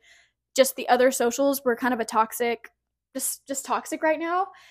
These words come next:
And I do keep TikTok because that is the platform that I'm trying to grow, and it is a way that I market my, um, it's a way that I market this podcast and try to get it out there. So I did not delete my TikTok,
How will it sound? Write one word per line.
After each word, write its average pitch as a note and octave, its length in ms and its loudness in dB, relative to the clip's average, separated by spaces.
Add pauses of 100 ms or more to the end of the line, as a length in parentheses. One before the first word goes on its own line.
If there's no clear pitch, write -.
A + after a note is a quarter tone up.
(280)
And C4 200 2
I C4 100 4
do C4 140 -2
keep F4 220 -2
TikTok B3 560 2
because A3+ 460 0
that A#3 100 2
is B3 120 0
the A#3+ 80 -4
platform A#3 560 0
that A3 100 2
I'm A3 160 0
trying A#3+ 260 -2
to B3 80 4
grow, A#3 520 2
and A3 460 -4
it A3+ 120 0
is A3 180 0 (100)
a A3+ 200 0
way A3 180 -2
that A3+ 140 -2
I A3+ 80 2
market A3+ 500 -2
my, A3 480 -6 (560)
um, A#3 500 0 (200)
it's C#4 100 6
a C4+ 40 -4
way B3 200 8
that A#3 160 2
I A#3 60 6
market A3 360 -2
this - 140 -10
podcast C#4 800 2
and A#3 300 -2
try A#3 160 2
to A3+ 220 4 (100)
get A3+ 100 2
it A3+ 80 4
out A3 180 2
there. D4 260 2 (380)
So A#3+ 500 4
I B3 100 -4
did C#4 140 0
not C#4+ 180 0
delete C4 180 -8
my C4 120 -4
TikTok, A#3+ 500 -2